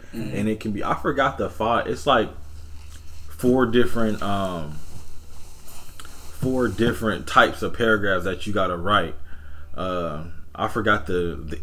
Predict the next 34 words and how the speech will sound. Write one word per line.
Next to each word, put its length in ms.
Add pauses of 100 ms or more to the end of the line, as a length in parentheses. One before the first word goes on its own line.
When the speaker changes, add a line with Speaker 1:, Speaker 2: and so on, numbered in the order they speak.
Speaker 2:
each 260
name 320
of 180
them 180
that 220
you 80
gotta, 340
what 240
they 120
were, 400
but, 360 (640)
um, 560 (580)
anyway, 360
she 200
read 280
my 180
shit 300
and 100
she 140
was 200
like, 200
"Yeah, 220
just 220
don't 180
forget 360
to, 300 (200)
you 160
know, 220
punctuate 800
or 240
don't 240
forget 360
to 240
indent. 420